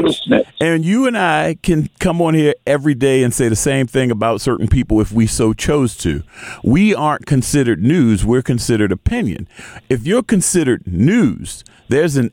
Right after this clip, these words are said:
Speaker 2: expectation of your level of bias or lack thereof and ethics. You're not considered an opinion show. And, and, and you're, you, you don't need to beat any person up over the same issue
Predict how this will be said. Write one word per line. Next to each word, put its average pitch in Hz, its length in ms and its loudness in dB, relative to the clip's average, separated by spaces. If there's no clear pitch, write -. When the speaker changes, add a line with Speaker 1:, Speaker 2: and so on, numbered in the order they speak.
Speaker 2:
expectation 156 1040 -2
of 104 220 0
your 123 160 2
level 104 520 0
of 85 160 -4
bias - 600 -6
or 104 200 2
lack 120 320 -2
thereof 110 720 0
and 180 280 -2
ethics. - 480 -6
You're 208 220 4
not 196 360 0
considered 202 600 0
an 156 160 0
opinion 180 680 2
show. 202 500 0
And, 175 340 -2
and, 156 300 -2
and 151 240 2
you're, 175 160 4
you, 160 260 -4
you 170 120 2
don't 208 240 2
need 175 160 2
to 143 40 0
beat 135 320 -4
any 190 300 2
person 123 420 0
up 120 180 0
over 107 180 0
the 98 100 2
same 123 400 0
issue 113 340 0